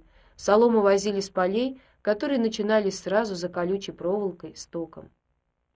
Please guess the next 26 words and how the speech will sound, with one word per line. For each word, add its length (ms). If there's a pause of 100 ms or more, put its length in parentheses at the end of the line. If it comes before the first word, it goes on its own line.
(280)
Каждое 340
утро 240
стучал 460
железный 440
засов, 480 (280)
входили 420
смеющийся 800
офицер 680 (180)
и 60
красивая 540
женщина. 580 (400)
Она 220
по-русски 460
нам 200
говорила: 540 (480)
«Кто 240
хочет 380
каши, 320
быстро 380
становитесь 760 (320)
подвое 440
в 60
ряд, 340 (240)
поведём 460
вас 200
кормить». 580